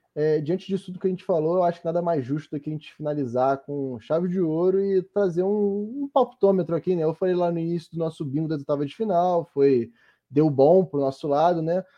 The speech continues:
Mas, assim, a gente faz o palpite aqui, e aí o cara que tem as chaves do futuro, o dono do dinheiro, seu Gabriel Corrêa,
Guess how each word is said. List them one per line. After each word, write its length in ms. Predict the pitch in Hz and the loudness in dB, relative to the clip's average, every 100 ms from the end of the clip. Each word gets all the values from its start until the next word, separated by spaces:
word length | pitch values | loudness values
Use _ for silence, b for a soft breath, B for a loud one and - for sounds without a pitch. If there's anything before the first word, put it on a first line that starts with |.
| b - | b -2
Mas, 260 | 220 240 | 0 0
assim, 300 | 233 143 113 - _ _ _ | -2 -6 -6 -12 _ _ _
a 80 | - | -2
gente 180 | 165 180 | -2 -2
faz 280 | - 185 196 | 0 2 2
o 40 | |
palpite 480 | - 156 - 147 139 | 2 0 0 -8 -6
aqui, 480 | 143 - 147 214 269 _ _ - | -8 -6 -6 -6 -8 _ _ -4
e 120 | 175 | 2
aí 200 | 175 175 | 4 4
o 100 | 226 | 0
cara 360 | 220 185 190 175 | -2 2 2 2
que 80 | 170 | -2
tem 120 | 160 | -4
as 120 | 156 | -4
chaves 300 | - 151 139 | -2 -2 -2
do 80 | 135 | -4
futuro, 560 | 110 165 202 202 117 127 | -6 0 0 0 -4 -2
o 60 | |
dono 200 | 131 151 | 0 0
do 140 | 143 139 | 0 -2
dinheiro, 500 | 123 131 180 143 113 | -2 -2 0 -2 -4
seu 200 | - 139 | -4 0
Gabriel 260 | 131 131 135 | 2 2 0
Corrêa, 560 | 151 120 147 185 107 | 0 0 4 4 2